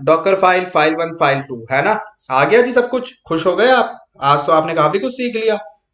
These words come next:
है ना? तो like कर देना video को, है ना, और दोस्तों से भी करवा देना।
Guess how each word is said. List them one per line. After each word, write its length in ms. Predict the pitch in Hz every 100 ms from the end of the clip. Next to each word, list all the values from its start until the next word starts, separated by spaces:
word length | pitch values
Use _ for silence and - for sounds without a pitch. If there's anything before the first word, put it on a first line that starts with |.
| 143
है 80 |
ना? 80 | 196 - - _ _ _ _
तो 480 | 131 127 131 135 131
like 260 | 135 147 160
कर 120 | 156
देना 180 | 156 233
video 320 | 240 208 202
को, 100 | 180
है 100 | 160
ना, 140 | 202 233 - 135
और 80 |
दोस्तों 320 | 127 143 143 180
से 100 | 185
भी 80 |
करवा 300 | 185 170 160
देना। 220 | 156 151